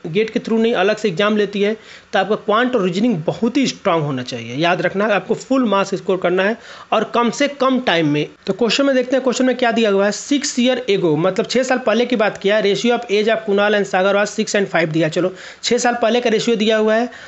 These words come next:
और four year hence, मतलब present से चार साल बाद का दिया हुआ है, ये दिया हुआ है। याद रखेंगे,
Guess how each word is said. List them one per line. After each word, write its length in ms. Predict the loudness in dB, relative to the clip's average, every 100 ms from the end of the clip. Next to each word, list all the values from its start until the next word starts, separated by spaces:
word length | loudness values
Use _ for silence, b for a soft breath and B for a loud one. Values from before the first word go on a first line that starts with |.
| B B 0
और 240 | 2 0 -2
four 240 | 0 2 2
year 220 | 2 2
hence, 300 | 2 2 0
मतलब 360 | 0 0 -4 -14 -4
present 400 | -2 0 2 2
से 100 | 0
चार 240 | 0 0 0
साल 180 | 0 0
बाद 240 | 0 0
का 120 | -2
दिया 240 | 0 2 2
हुआ 180 | 2
है, 160 | 0 -2 B B B -14 -4
ये 120 | -2
दिया 220 | -2 -4
हुआ 180 | -4 -6
है। 120 | -2
याद 220 | 0 2
रखेंगे, 420 | 0 0 0 2